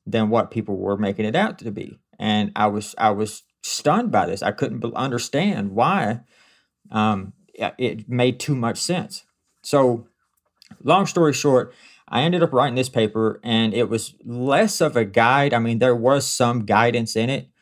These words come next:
but my intention for it was less as a guide,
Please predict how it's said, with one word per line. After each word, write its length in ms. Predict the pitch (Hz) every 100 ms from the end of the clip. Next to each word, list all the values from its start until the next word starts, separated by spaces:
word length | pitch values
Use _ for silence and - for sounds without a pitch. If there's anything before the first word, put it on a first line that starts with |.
| _ -
but 320 | 113 113 110
my 220 | 117 117
intention 600 | 113 107 - 190 170 120
for 300 | - 110 107
it 120 | 107
was 320 | 104 104 101 113
less 360 | 120 151 160
as 140 | 143 117
a 80 |
guide, 640 | 101 117 123 113 98 101